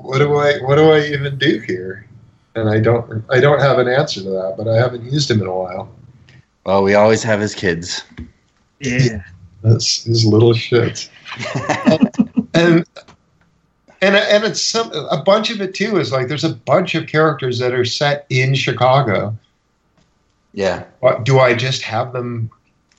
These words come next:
Speaker 1: wander up to Toronto for n-, no reason at all? I mean,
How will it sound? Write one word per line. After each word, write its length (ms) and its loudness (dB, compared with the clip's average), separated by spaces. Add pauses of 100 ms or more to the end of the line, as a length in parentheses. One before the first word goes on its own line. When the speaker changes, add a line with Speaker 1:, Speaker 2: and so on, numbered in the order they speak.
(300)
Speaker 1:
wander 540 0
up 160 0
to 180 -4
Toronto 600 -2
for 260 -2
n-, 280 -6 (360)
no 320 -2
reason 520 4
at 100 4
all? 420 4
I 60 -4
mean, 400 -2